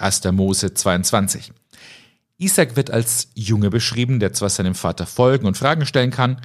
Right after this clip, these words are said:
ihm aber körperlich noch nicht gewachsen ist.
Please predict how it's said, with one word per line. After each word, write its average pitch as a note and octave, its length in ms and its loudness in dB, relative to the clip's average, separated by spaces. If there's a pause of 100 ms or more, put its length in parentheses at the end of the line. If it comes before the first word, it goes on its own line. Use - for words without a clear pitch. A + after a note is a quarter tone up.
(380)
ihm E3 140 2
aber C3 200 4
körperlich G#2+ 580 -2
noch G#2+ 100 -2
nicht G#2 240 -6
gewachsen G2 480 -6 (100)
ist. - 300 -14